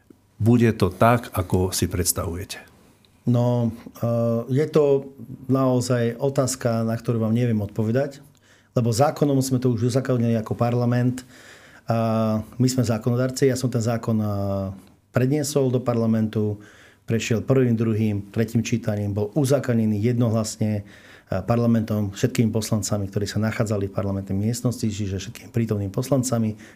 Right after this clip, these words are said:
Speaker 2: Bolo ich sto dvadsaťtri zo sto päťdesiat, bol covid, veľa ich chýbalo, ale c-, prešiel jednohlasne parlamentom a teraz je to na tej exekutíve, hej,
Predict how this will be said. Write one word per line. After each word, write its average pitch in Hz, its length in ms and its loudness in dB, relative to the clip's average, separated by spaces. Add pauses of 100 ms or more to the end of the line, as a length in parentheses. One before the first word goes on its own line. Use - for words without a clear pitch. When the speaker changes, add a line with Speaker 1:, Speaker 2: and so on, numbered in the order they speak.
(100)
Speaker 2:
Bolo 104 160 -2
ich 92 80 -6
sto - 160 -2
dvadsaťtri 107 720 -2
zo 104 100 -4
sto - 220 -4
päťdesiat, 117 560 -2
bol 98 160 -4
covid, 107 400 -2 (320)
veľa 101 240 -2
ich 92 160 -4
chýbalo, 123 480 0 (560)
ale 98 560 -2
c-, - 160 -10
prešiel 127 400 0
jednohlasne 117 400 0
parlamentom 98 560 -4
a 107 160 -4
teraz 127 320 2
je 113 80 -4
to 113 80 0
na 110 80 0
tej 107 240 -4
exekutíve, 110 1040 -2 (400)
hej, 110 180 0